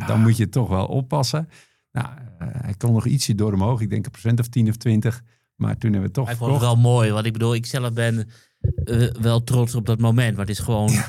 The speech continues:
Speaker 3: echt heel mooi dat jij nog gewoon echt bijna de top pakt, hè? Dat is wel, eh,
Speaker 2: Ja.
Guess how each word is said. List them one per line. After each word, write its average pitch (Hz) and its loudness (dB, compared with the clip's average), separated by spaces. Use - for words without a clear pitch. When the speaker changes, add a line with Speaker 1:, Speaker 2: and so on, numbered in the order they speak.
Speaker 3:
echt 123 -4
heel 113 0
mooi 110 2
dat 110 0
jij 110 0
nog 113 -2
gewoon 110 -2
echt 135 -6
bijna 113 0
de 107 -4
top 107 -4
pakt, 107 -4
hè? 110 -2
Dat 98 -10
is 113 -4
wel, 117 0
eh, 117 0
Speaker 2:
Ja. 90 -2